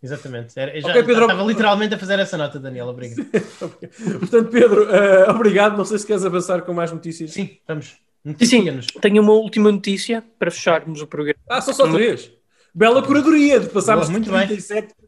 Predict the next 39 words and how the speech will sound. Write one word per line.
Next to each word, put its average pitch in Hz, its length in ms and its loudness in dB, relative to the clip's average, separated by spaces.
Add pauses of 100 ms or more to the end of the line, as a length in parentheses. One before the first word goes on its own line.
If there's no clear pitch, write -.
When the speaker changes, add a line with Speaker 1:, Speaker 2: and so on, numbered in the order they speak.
Speaker 2:
três. 220 300 -4 (380)
Uau, 190 400 2 (260)
vá, 196 160 0
Pedro, 156 340 -4 (160)
força. 180 280 -6 (180)
<laughs> - 160 0
Speaker 3:
Ora, 160 640 2
é - 60 -6
uma 240 120 0
boa 240 140 -2
notícia. 196 680 -4 (100)
É 170 140 4
uma 185 160 0
notícia 185 460 -8
que, 180 640 -2
para 330 120 2
nós, 240 560 0
nós 185 200 -4
os 185 100 -16
três, 175 380 -6
que - 60 -20
somos 175 260 -10
detentores 165 360 -6
de - 60 -20
P 170 100 -6
Cs, 175 220 -4
assim 175 160 -10
como 180 180 0
muitos 170 200 0
dos 156 100 -12
nossos 160 220 -2
ouvintes, 175 300 0
certamente, 143 960 -2
até 151 160 -4
dos 151 180 -12
P 190 160 -2
Cs 175 220 -2
mais 160 300 -4
tosteira 151 640 -2